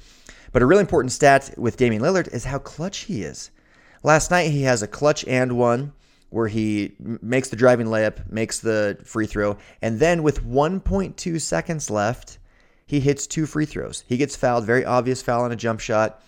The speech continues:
and he hits both of them, steps to the line, and calmly, while down one, one fourteen, one thirteen, he had, with one point two seconds left, it's either make these free throws and win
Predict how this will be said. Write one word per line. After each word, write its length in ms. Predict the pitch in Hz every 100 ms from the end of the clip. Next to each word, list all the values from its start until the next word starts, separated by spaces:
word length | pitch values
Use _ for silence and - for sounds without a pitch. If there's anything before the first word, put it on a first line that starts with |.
| _ - - - -
and 420 | 113 113 107 104 -
he 160 | 117 127
hits 220 | 135 -
both 320 | - 127 -
of 40 |
them, 140 | 90 85
steps 300 | - 123 -
to 80 | -
the 80 |
line, 320 | 131 123 120 104
and 160 | 104
calmly, 440 | - 151 156 123 90
while 220 | 107 107
down 400 | 98 120 156 156
one, 420 | 165 95 78 110 - _ _ _ _ _
one 200 | 110 135
fourteen, 420 | 139 143 127 151 135
one 140 | 135
thirteen, 560 | 131 135 131 101 87 95 _ _ _
he 100 | 123
had, 260 | 113 110 -
with 220 | 107 101
one 160 | 113 131
point 200 | 151 131
two 140 | 147
seconds 400 | - 127 107 -
left, 260 | 78 82 -
it's 120 | 113
either 200 | 131 117
make 200 | 110 135
these 160 | 147 139
free 180 | - 135
throws 240 | 135 110
and 100 | 107
win 300 | 151 175 170